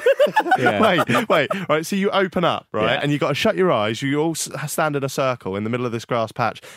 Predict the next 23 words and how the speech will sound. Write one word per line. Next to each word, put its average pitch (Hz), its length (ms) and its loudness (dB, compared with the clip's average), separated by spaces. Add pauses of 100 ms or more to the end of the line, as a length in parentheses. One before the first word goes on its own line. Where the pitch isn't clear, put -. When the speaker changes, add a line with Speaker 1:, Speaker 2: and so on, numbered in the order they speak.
Speaker 1:
and 110 100 -6
he 123 120 -4
goes, 107 300 0 (240)
"If - 120 -10
there's 92 160 -8
any 107 320 -4
ghosts 107 420 -8
here 107 140 -6
tonight, 95 420 -6
please 107 320 -8
no," 104 200 -2
blah, 104 180 -2
and 107 100 -4
does 113 180 -2
all 113 100 -2
this. 104 180 -2 (200)
Speaker 2:
Yeah, 92 200 2
Speaker 1:
And 151 100 2
he 147 60 -2
tells 185 200 0
Speaker 2:
and 165 100 -2
he 165 80 -2
Speaker 1:
you 143 40 -2